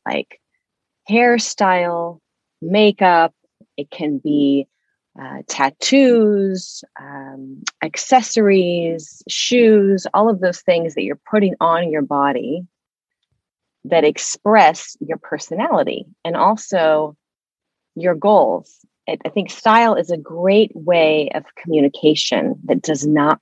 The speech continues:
require language. So it's universal. It's something that goes across cultures. And that's one thing I really like about it.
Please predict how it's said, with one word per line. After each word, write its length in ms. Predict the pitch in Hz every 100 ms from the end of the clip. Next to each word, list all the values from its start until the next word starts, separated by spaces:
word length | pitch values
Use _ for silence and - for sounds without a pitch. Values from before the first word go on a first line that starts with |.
| -
require 760 | 143 - - 127 131 127 127 - _ _ _
language. 960 | 135 123 123 165 - - - - - - _ _ _ _ _ _ _
So 140 | - 180
it's 160 | 156
universal. 760 | 208 262 180 147 214 - - -
It's 180 | 156 -
something 500 | 170 165 180 165 160
that 240 | 147 139 - - _ _ _
goes 240 | 170 180 175
across 380 | - 160 156
cultures. 720 | - 170 165 - - - - _ _ _ _ _ -
And 160 | 160
that's 240 | 160 - 165
one 360 | 160 160 156 - _ -
thing 160 | 135
I 60 | 131
really 220 | 120 143
like 220 | 285 370
about 240 | 156 69 -
it. 160 | -